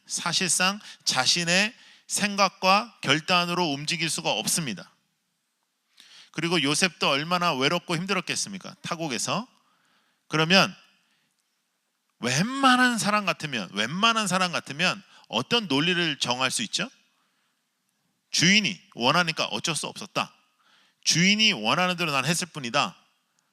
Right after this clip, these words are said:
주인이 원-, 어, 아무리 이 여종이라고 할, 그, 그 여주인이라고 할지라도 이 사람도 나에 대한 모든 권한이 있고 나를 죽일 수 있는데 내가 어쩔 수 없었다"라고 말할 수 있을 거 아닙니까? 그죠? 우리는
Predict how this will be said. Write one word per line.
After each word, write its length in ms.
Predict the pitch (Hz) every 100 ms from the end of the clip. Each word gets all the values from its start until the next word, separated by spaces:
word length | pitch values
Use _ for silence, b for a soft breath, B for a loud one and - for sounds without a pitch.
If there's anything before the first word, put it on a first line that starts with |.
| _ _ _ _ -
주인이 380 | 170 196 226 226
원-, 240 | 156 151 - _
어, 120 | - 190
아무리 560 | 120 131 185 208 196
이 540 | 151 147 160 151 139 143
여종이라고 540 | 143 190 185 180 156
할, 120 | 165 -
그, 420 | - 143 135 120 -
그 420 | 143 143 131 120 - _ _ _ -
여주인이라고 640 | 151 165 160 170 175 170
할지라도 600 | 156 165 170 156 180 254 - B B
이 120 | 143
사람도 460 | 165 190 196 185 185
나에 300 | 135 127 156
대한 240 | 156 160
모든 280 | 131 139 147
권한이 360 | 123 127 143 135
있고 160 | 127 131
나를 200 | 120 127
죽일 260 | - 139
수 120 | 127
있는데 320 | 139 123 123 143
내가 120 | 127
어쩔 180 | 107 156
수 100 | 151
없었다"라고 540 | - 156 170 147 190
말할 200 | 160 180
수 100 | 185
있을 240 | 180 -
거 100 | 170 139
아닙니까? 340 | 107 92 -
그죠? 240 | 95 165 190 B B B
우리는 440 | 147 196 226